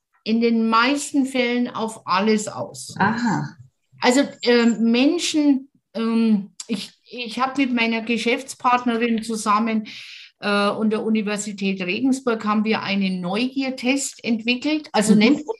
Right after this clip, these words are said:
Speaker 1: du neugierig bist, weil jeder Mensch ist neugierig, sondern einen Neugiertest entwickelt, äh, der sagt, es gibt unterschiedliche Arten der Neugier.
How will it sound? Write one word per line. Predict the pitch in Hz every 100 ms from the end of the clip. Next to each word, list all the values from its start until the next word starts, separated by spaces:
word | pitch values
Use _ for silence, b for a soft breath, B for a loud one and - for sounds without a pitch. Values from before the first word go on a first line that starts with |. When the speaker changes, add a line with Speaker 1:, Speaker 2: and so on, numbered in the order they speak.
| -
Speaker 1:
du | 220
neugierig | 202 214 233 247 240 233
bist, | 247 -
weil | 262
jeder | 196 202 196
Mensch | 185 185 190
ist | 208 202
neugierig, | 202 208 202 233 277 - B B B B B
sondern | - 214 240 269 262
einen | 208 220
Neugiertest | 208 226 285 269 247 - 240 240 -
entwickelt, | - 202 196 254 269 240 269 277 B B B B _
äh, | - 220 220 220
der | 233 226
sagt, | 220 240 294 - _ _
es | - 220
gibt | - 285 285 -
unterschiedliche | 277 294 302 269 285 262 254 240 240
Arten | 196 240 262
der | 233 165
Neugier. | 156 135 127 127 123 - -